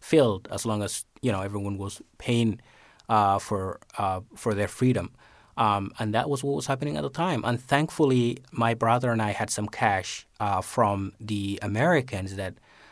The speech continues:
that realized how hard and unbelievable we were, we were living at the time. But imagine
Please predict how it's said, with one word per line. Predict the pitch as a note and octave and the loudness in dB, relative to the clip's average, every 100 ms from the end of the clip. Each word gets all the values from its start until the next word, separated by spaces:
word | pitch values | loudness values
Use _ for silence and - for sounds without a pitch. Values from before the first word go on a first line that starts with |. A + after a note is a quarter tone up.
| _ - | _ -2
that | A2 G#2+ | 0 2
realized | B2 A2 G#2+ G#2 G#2 - | 2 4 4 4 -2 -4
how | G#2+ G2+ G2+ - - | 0 0 0 -6 -12
hard | - A#2 A2 G#2 G2 B2+ _ _ _ _ _ _ | -4 0 2 2 -2 -8 _ _ _ _ _ _
and | G#2 G#2+ G2 | -2 -2 -2
unbelievable | A2 A2 G#2+ D#3+ A2+ F#2+ F#2+ | -2 0 0 0 -2 -4 -4
we | G2+ | -4
were, | G2 F2+ - _ _ - | -4 -6 -10 _ _ -6
we | G#2+ | -2
were | F#2+ | -2
living | F#2+ D#3+ A#2 | -2 -2 -2
at | F2+ | -6
the | F2+ | -8
time. | - G2+ G#2 | -8 -10 -2
But | B2+ C#3 | 0 2
imagine | B2+ F#3+ - B2+ F#2+ | 4 4 4 0 0